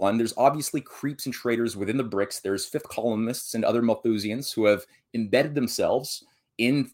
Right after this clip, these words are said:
the administration of the brics Development Bank and, and many other, uh, so-called multipolar operations.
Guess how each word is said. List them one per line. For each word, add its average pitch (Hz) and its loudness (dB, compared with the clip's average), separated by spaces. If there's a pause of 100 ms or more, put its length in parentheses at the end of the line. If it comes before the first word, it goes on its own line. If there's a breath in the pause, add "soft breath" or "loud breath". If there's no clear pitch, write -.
the 127 2
administration 120 0
of 104 -6
the 101 -2
brics 117 -2
Development 123 4
Bank 135 -2
and, 107 -6
and 101 0
many 131 2
other, 123 6 (400 loud breath)
uh, 104 8
so-called 131 2
multipolar 117 4
operations. 110 0